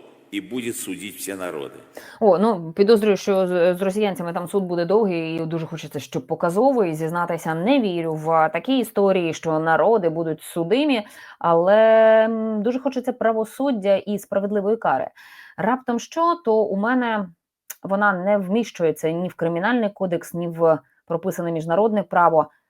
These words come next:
Speaker 2: Значно серйозніше, значно болючіше, мені здається, і мені б хотілося, аби росіянці були покарані за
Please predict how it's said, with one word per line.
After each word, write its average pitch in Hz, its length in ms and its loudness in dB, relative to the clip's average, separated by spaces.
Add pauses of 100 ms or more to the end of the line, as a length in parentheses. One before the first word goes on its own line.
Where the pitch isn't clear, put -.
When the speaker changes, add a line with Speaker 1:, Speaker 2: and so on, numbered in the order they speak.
(120)
Speaker 2:
Значно 185 540 -4 (120)
серйозніше, 147 760 0
значно 165 360 -4
болючіше, 170 600 -2
мені 170 320 0
здається, 196 640 -2 (420)
і 180 80 -8
мені 180 240 0
б - 80 -12
хотілося, - 760 -6
аби 156 380 0 (220)
росіянці 175 560 -4
були 156 200 -4
покарані 151 720 0 (120)
за 160 440 2